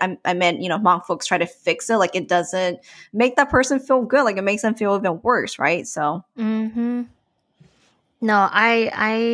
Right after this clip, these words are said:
Speaker 2: am with you there, Manya. And, like, Katie, you know, I can't even imagine what you were going through because y-, we were also so young at that time. And I'm like, we probably didn't provide you the support that you needed, you know? And I think that's the other part of, like,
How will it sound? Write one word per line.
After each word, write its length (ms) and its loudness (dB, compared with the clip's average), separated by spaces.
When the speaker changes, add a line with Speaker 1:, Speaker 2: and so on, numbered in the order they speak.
Speaker 2:
am 140 -2
with 240 -2
you 120 -2
there, 240 0
Manya. 460 -2
And, 260 -4
like, 460 -4
Katie, 560 2
you 100 2
know, 60 4
I 100 4
can't 220 2
even 160 4
imagine 420 0
what 160 -2
you 400 -4
were 200 -2
going 360 -2
through 340 4
because 580 -4
y-, 240 -8
we 160 2
were 220 4
also 260 0
so 140 0
young 240 0
at 80 -2
that 220 0
time. 320 2
And 100 2
I'm 140 -2
like, 420 -4
we 160 0
probably 320 2
didn't 360 0
provide 360 -2
you 120 0
the 100 -6
support 460 -6
that 100 -4
you 140 -4
needed, 480 -2
you 100 -8
know? 300 -4
And 100 -4
I 160 -2
think 220 0
that's 180 0
the 140 -8
other 180 -2
part 320 2
of, 260 -2
like, 280 -2